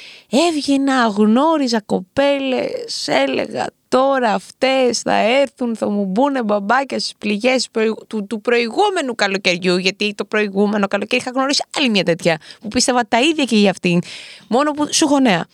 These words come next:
μου δημιούργησε ψυχολογικά. Γιατί πάντα, τι έχουμε πει για το καλοκαίρι βασικά, και αν δεν το έχεις ακούσει, πήγαινε στο καλοκαίρι και πάτος, link εδώ θα έλεγα άμα ήμουν influencer.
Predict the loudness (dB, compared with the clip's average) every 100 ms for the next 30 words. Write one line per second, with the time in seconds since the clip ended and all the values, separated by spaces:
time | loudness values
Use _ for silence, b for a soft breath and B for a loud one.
0 | b 0 2 2 2 2 2 2 0 0
1 | -2 0 2 2 0 0 -2 -2 _ -4
2 | -2 -4 _ -4 0 0 2 2 2 0
3 | _ b 0 2 2 0 -2 0 0 0
4 | -2 2 2 2 0 0 0 0 -2 2
5 | 2 2 0 0 -2 0 -2 0 -2 0
6 | 0 0 -4 -4 -2 -2 -2 -4 0 -2
7 | 0 -4 -4 _ _ 2 2 2 0 0
8 | 0 0 -2 0 -2 0 0 0 0 -2
9 | -4 B B 0 0 2 2 2 0 -2